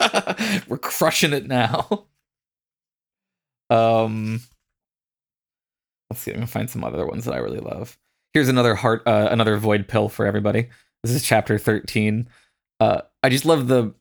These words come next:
they, they use the sort of short, sharp shock language that I find really valuable sometimes in these traditions.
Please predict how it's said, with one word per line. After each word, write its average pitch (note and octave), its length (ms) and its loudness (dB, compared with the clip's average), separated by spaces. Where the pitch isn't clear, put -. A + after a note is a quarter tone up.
they, C#3 140 4
they C#3 160 0
use C#3 280 4
the B2+ 80 -2
sort B2+ 180 2
of A2+ 100 2
short, - 440 0
sharp A2+ 320 0
shock G2+ 460 0
language A#2 680 0
that A2+ 100 2
I A2+ 80 4
find A#2+ 300 2
really A#2 200 4
valuable A2+ 480 4
sometimes A#2 560 0
in A2 140 2
these A2+ 160 0
traditions. A2+ 840 0